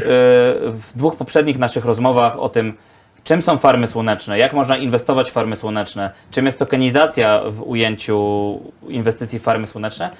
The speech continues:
a dzisiaj porozmawiamy sobie na bardzo konkretnym przykładzie jednej z farm słonecznych, które zbudowaliście,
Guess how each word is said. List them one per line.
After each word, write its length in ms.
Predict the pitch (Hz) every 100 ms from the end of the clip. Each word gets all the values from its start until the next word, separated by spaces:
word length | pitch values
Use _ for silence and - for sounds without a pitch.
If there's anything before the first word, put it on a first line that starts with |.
| - -
a 100 | -
dzisiaj 260 | 170 220 202
porozmawiamy 560 | 170 151 151 151 165
sobie 220 | 147 139
na 100 | 135
bardzo 280 | 131 156 147
konkretnym 440 | 143 131 135 131 120
przykładzie 720 | 120 - 127 107 104 101 -
jednej 460 | 123 123 117 110 107
z 140 | -
farm 240 | 131 131
słonecznych, 480 | 117 110 123 120 117
które 380 | - 110 104 -
zbudowaliście, 840 | 104 113 117 107 104 123 - 202